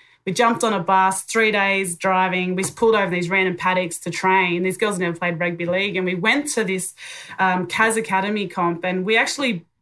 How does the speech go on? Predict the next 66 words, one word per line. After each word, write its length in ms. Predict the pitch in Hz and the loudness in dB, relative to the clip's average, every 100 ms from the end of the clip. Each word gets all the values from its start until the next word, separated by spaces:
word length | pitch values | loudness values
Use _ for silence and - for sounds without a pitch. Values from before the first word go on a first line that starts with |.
| - | -10
won 340 | 180 214 220 | 0 2 2
two 280 | - 220 208 | 0 -2 -2
games 420 | 185 185 208 196 | 0 0 0 -2
and 80 | 190 | -4
we 80 | 196 | -2
got 140 | 220 | -4
demolished 500 | 190 185 185 202 185 170 | -4 -2 -2 -2 -4 -6
in 80 | |
three, 360 | 165 190 160 170 | -4 -2 -2 -2
don't 360 | 190 180 175 - | -2 -4 -6 -8
get 140 | 170 | -6
me 80 | 180 | -2
wrong, 260 | 202 240 | 2 2
but 220 | 196 180 - - - - - | 2 -2 -4 -16 -16 -16 -6
we, 100 | 214 | -4
we 180 | - 240 | -4 -4
played 300 | - 247 285 | 0 2 2
these 180 | 262 247 | -2 -2
two 200 | - 196 | -4 -2
games 300 | 202 214 220 | 0 -2 0
and 80 | 240 | 0
I 40 | |
just 200 | 370 - | 0 0
left 240 | 233 226 214 | 0 0 -2
there 120 | 196 | -4
thinking 320 | 208 202 202 | -4 -4 -4
I 80 | 196 | -2
didn't 220 | 208 208 | -2 -4
give, 340 | 196 196 180 - - | -4 -4 -6 -12 -4
and, 240 | 214 233 | -2 0
and 120 | 226 220 | 0 0
it 20 | |
was 140 | 214 | -2
an 100 | 202 - | -4 -2
all 240 | 233 262 | 0 2
Indigenous 720 | 254 208 180 190 190 185 - - - | 2 0 0 0 0 -2 -6 -8 -2
under 200 | 180 185 | 0 0
sixteens 540 | 175 170 - 180 180 | -2 -4 -4 -2 -2
team. 240 | - 202 214 | -2 -2 0
I 80 | 202 | 0
just 220 | 269 - | -2 0
didn't 360 | 359 294 190 | 2 2 0
leave 560 | - 202 208 208 202 - | -4 -2 0 0 -2 -4
giving 240 | 214 196 185 | -4 0 0
them, 220 | 180 180 | 0 0
them 140 | 170 | 0
my 140 | 180 175 | 2 2
best, 480 | 151 175 339 - 208 | 2 2 2 0 0
and 180 | 190 | 2
I 100 | 190 | 2
felt 260 | 185 226 220 | 0 0 0
like, 240 | 214 208 | 0 -2
"Oh, 120 | 196 208 | -6 -6
there's 160 | 220 - | -6 -4
so 180 | 220 | -2
much, 300 | 202 - - | -2 -6 -6
so 120 | - 226 | -2 -2
many 140 | 202 | -2
gaps 400 | 170 185 190 - | 0 0 0 -2
in 80 | 196 | 0
my 120 | 180 | 0
knowledge 360 | 180 180 185 175 | 2 0 0 -2
of 80 | |
this 200 | 165 170 | -4 -4
game, 440 | - 190 185 185 180 | 0 2 2 2 0
and 200 | 170 | -2